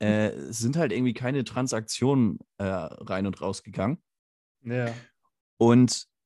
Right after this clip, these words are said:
Speaker 1: dann hab ich zuletzt, also es ist bei der Commerzbank, und dann hab ich zuletzt immer, ähm, hier so Push-S M S bekommen,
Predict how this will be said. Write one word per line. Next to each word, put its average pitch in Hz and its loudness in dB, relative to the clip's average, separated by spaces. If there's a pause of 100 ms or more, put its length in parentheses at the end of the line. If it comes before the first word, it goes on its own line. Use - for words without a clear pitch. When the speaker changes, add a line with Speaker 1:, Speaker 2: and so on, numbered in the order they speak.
(200)
Speaker 1:
dann 131 2
hab 196 2
ich 165 -4
zuletzt, 151 -4
also 110 -2
es 101 -8
ist - -16
bei 117 2
der 110 2
Commerzbank, 110 0
und 113 0
dann 113 0
hab 120 -2
ich - -8
zuletzt 117 -4
immer, 110 0 (880)
ähm, 98 -2
hier 104 -2
so 98 -6
Push-S - -4
M 92 -8
S 92 -10
bekommen, 95 -8